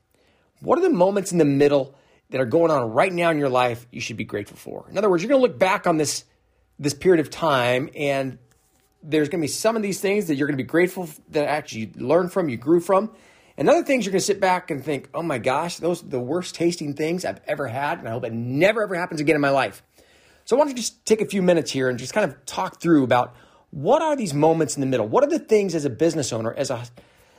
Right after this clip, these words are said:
as a husband, wife, brother, father, son, mother, I don't know, whatever titles you may go, go by these days, there's a lot of things going on. You,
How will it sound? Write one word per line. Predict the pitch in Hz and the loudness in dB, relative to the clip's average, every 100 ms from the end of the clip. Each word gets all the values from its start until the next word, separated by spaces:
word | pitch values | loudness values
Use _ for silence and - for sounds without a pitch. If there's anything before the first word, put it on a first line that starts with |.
| _ | _
as | 170 151 120 - | 2 2 -4 -8
a | 156 123 113 _ | -6 -6 -10 _
husband, | 135 226 160 147 127 120 117 151 | 0 0 0 -2 -2 -4 -6 -2
wife, | 196 208 165 117 - _ _ | 2 2 0 -6 -14 _ _
brother, | 214 214 170 143 | 2 2 0 -6
father, | - 214 202 170 | 0 0 2 -2
son, | - 208 220 185 | -2 2 2 2
mother, | 170 202 214 196 - _ _ - | 2 2 2 0 -4 _ _ -6
I | - | -4
don't | 214 196 | -2 0
know, | 185 160 | 0 0
whatever | 156 180 247 202 | 0 2 2 2
titles | - 214 208 156 | 0 2 2 4
you | |
may | 190 185 | 4 4
go, | 139 170 160 - | 4 4 2 -4
go | 190 185 | 0 2
by | 143 127 | 2 2
these | 127 113 | -2 -4
days, | 123 123 147 - _ _ _ _ _ _ - | -2 -2 -4 -10 _ _ _ _ _ _ 2
there's | 254 320 | 4 4
a | |
lot | 202 226 285 | 2 2 0
of | |
things | 294 277 185 | 0 0 4
going | 226 220 | 4 4
on. | 240 | 0
You, | 147 | -4